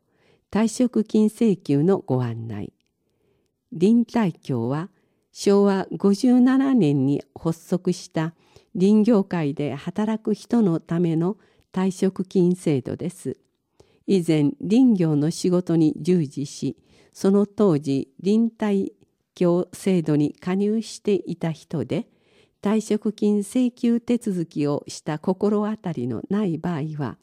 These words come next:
退職金をまだ受け取っていない可能性があります。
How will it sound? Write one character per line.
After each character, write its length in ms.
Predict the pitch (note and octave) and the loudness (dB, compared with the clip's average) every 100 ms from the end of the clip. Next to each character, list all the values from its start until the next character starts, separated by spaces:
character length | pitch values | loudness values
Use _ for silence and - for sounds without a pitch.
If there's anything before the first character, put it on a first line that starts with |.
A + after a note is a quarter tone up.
| _ _ _ _ _ - | _ _ _ _ _ -6
退 180 | E3+ F3+ | -4 -2
職 320 | F3+ F3+ F3+ | -2 -4 -4
金 280 | - D#3 D#3+ | 0 0 0
を 220 | D3+ - | -4 -4
ま 140 | F#3 F3+ | -4 -4
だ 180 | D#3 | -6
受 100 | - | -8
け 160 | - G3+ | -4 -4
取 160 | A3 A3+ | -2 -6
っ 40 | |
て 180 | _ G#3+ | _ -2
い 140 | G#3 | 0
な 160 | A3 B3+ | 0 0
い 120 | - - | -4 -4
可 140 | D3+ | -2
能 160 | D3+ D#3 | -2 -2
性 220 | - D3 | -4 -6
が 100 | C3 | -4
あ 40 | |
り 160 | B2+ B2 | -4 -4
ま 140 | A#2+ | -4
す。 240 | F3 - | -8 -10